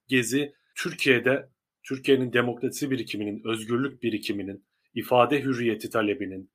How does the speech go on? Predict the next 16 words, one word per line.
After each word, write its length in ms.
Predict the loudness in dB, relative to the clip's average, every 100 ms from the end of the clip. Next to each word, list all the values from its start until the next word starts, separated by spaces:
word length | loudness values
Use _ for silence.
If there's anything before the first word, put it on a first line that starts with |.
| _
çevre 400 | 2 4 4 4
hakları 600 | 4 2 2 2 0 -4
mücadelesinin, 840 | -4 0 0 0 -4 -6 -10 -14 -16 _ _
çevreci 480 | 2 4 6 2 0
mücadelenin, 760 | 2 2 2 2 -4 -4 -10 -12 -10
kardeşlik 680 | 2 4 6 4 2 -4
mücadelesinin, 760 | -2 2 4 4 0 -4 -6 -8
eşitlik 500 | -4 -4 -4 -8 -6
mücadelesinin, 800 | -2 2 2 0 -4 -6 -10 -4
adalet 480 | 0 4 6 4 0
mücadelesinin 800 | -2 0 2 0 -2 -2 -4 -4 _ _ _
birikiminin 880 | -8 0 0 2 0 0 0 -4 -6 _
milyonlar 600 | 0 4 4 6 4 4
nezdinde 480 | 2 0 -4 -4 -2
aslında 640 | -2 -4 -8 -2 -2 -2
sahaya, 720 | -8 -2 0 2 2 2 0